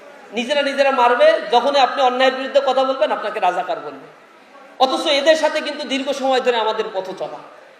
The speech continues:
তখন আমরা রাজাকার ছিলাম না। তাহলে রাজাকারটা কি জন্য বলে, এটা কি বুঝতে পারতেছেন আপনারা? রাসূলের সময় রাসূলকে বলা হয়তো উনি হচ্ছে গণক, উনি হচ্ছে জাদুকর,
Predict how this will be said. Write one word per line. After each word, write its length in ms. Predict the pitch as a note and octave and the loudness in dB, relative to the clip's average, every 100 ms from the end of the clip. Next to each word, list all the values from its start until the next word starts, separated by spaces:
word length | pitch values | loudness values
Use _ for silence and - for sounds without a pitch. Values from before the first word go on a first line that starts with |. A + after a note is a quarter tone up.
| - | -2
তখন 220 | D4 D4 D4+ | 2 4 4
আমরা 240 | C#4+ C4+ | 2 4
রাজাকার 380 | A#3+ A#3 A#3 A3 G#3+ | 4 4 2 0 -2
ছিলাম 200 | F3 D3 | -6 -6
না। 100 | D3+ - - - _ - | -12 -20 -20 -20 _ -6
তাহলে 140 | A#3+ | 0
রাজাকারটা 500 | B3 B3+ C#4 C#4+ C#4+ | 4 4 4 2 0
কি 160 | C#4 C4+ | -2 -2
জন্য 200 | C#4+ C#4+ | -4 -2
বলে, 220 | C#4+ C#4+ | 0 0
এটা 120 | C4 | 0
কি 100 | C4 | -2
বুঝতে 260 | A3 A#3 B3+ | -6 -8 -6
পারতেছেন 380 | A3+ A#3+ C4+ C#4 | -6 -6 -10 -10
আপনারা? 260 | - E3 D3 - - - - - F3 | -10 -12 -14 -18 -20 -20 -20 -6 0
রাসূলের 400 | A3+ D4+ D4 C#4+ | 0 2 0 0
সময় 420 | B3 G#3+ F3 F3 | 0 0 0 2
রাসূলকে 400 | G#3+ C#4 C#4 C4+ | 0 -2 -6 -4
বলা 200 | B3+ C4 | 0 2
হয়তো 400 | B3+ C4 C4 C4 - - - - | 2 2 0 0 -6 -14 -8 -4
উনি 160 | A#3 B3+ | 0 0
হচ্ছে 160 | B3+ | -2
গণক, 580 | G#3 G#3+ G#3+ E3 - - | 2 2 2 -2 -6 -6
উনি 140 | G3 | -2
হচ্ছে 180 | A#3+ B3 | -2 0
জাদুকর, 500 | G#3+ G#3 A#3 F#3 D#3 | 0 0 -2 -2 -2